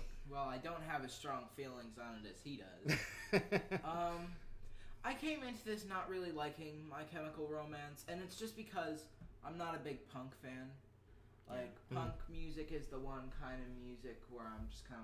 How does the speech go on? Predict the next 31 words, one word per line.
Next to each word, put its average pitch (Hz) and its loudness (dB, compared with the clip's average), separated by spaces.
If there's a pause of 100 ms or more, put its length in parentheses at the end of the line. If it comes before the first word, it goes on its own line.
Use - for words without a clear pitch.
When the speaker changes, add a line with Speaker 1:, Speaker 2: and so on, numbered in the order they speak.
Speaker 1:
like, 104 -8 (440)
"Ugh, - 4 (1120)
Speaker 3:
Yeah. 110 -4 (200)
Speaker 1:
quiet." 98 -10 (140)
<laughs> 226 -6
Um, 139 2 (1120)
but, 156 4
like, 202 4
I, - 6
I - 6
get - 2
the 170 4
merit 131 2
of 135 -4
punk 151 0
music 156 0 (840)
because, 131 -2 (180)
you 135 -4
know, 107 -6 (220)
some 131 -6
people 123 -6
just 120 -8
wanna 123 0
be 120 6 (880)
extreme 120 2 (760)
and 117 -2
wear 117 2
their 113 -2
hair 117 -4
in 110 -4
spikes. 107 -8